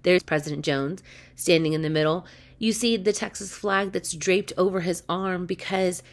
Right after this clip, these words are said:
he lowered the Texas flag and raised the United States flag. So what happens? War with Mexico. The U S annexation of Texas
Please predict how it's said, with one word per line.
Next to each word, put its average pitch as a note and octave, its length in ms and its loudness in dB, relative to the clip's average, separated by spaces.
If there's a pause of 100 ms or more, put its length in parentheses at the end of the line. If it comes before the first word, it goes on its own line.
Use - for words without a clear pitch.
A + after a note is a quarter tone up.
(200)
he G#3 320 -4
lowered G#3 440 6
the A#3 60 2
Texas A3+ 420 -6
flag A3 440 2
and F#3+ 300 0
raised E3+ 560 2
the E3 100 -6
United D#3 520 -4
States C3 460 -6 (140)
flag. - 580 -12 (1500)
So A3+ 540 8
what E3 180 8
happens? B3 680 6 (180)
War F3+ 440 6
with D#3+ 240 6
Mexico. C#3 800 -4 (520)
The G#3 100 2
U G#3+ 340 2
S F4+ 280 0
annexation F#3+ 880 0
of C4 260 0
Texas - 840 -6